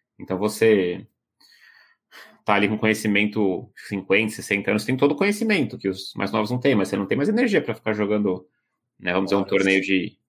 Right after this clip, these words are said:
Speaker 1: nove dias, né, todo dia cinco horas, e se preparar antes também. Então,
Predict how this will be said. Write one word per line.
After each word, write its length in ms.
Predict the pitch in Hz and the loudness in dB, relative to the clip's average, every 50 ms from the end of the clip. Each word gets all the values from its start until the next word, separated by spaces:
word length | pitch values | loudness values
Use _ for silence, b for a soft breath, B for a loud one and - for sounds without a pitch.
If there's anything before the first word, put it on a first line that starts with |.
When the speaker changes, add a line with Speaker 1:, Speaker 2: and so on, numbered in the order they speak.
| _ - | _ -2
Speaker 1:
nove 360 | 92 92 104 104 104 104 92 | 0 2 2 2 0 -2 -4
dias, 520 | - 92 98 107 110 107 98 95 95 - | -2 -2 0 2 2 2 2 2 0 -2
né, 260 | 98 98 104 98 - - _ _ | -2 -2 -2 -2 -4 -8 _ _
todo 280 | - 104 101 98 101 | 0 2 2 2 -2
dia 340 | 98 98 101 95 95 95 95 - | -2 0 0 0 0 -2 -6 -12
cinco 380 | - - - - 101 95 - - | -18 -18 -12 -10 -10 -6 -4 -2
horas, 260 | 98 104 95 98 95 | 0 2 2 0 -2
e 40 | - | -4
se 100 | - - | -6 -2
preparar 480 | - 110 107 - 98 101 104 107 107 95 | -2 -2 0 2 2 2 4 4 2 2
antes 140 | 92 - - | -2 -4 -8
também. 280 | - 98 95 90 90 | -8 -6 -6 -6 -6
Então, 340 | 92 - - 98 98 98 - | -8 -8 -8 -8 -8 -8 -12